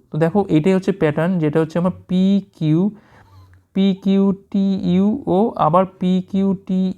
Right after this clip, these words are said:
ইউ ও, এইভাবে কিন্তু এটা যাচ্ছে, কন্টিনিউ এই প্যাটার্নে যাচ্ছে এটা, ঠিক আছে? পি কিউ টি ইউ ও,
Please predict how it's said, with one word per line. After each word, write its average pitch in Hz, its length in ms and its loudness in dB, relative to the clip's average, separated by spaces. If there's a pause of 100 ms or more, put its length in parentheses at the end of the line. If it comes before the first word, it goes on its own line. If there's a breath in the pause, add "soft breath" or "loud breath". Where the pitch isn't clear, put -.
(100)
ইউ 185 140 2 (200)
ও, 165 120 0 (200)
এইভাবে 156 320 2
কিন্তু 156 220 -2
এটা 160 160 -2
যাচ্ছে, - 340 -8 (160)
কন্টিনিউ 147 360 -4 (140)
এই 139 100 2
প্যাটার্নে 143 360 -2
যাচ্ছে - 260 -10
এটা, - 120 -14 (360)
ঠিক 160 80 -6
আছে? 165 180 -6 (540 loud breath)
পি 165 120 0 (160)
কিউ 190 200 0 (180)
টি 165 120 -2 (160)
ইউ 165 120 0 (180)
ও, - 20 -2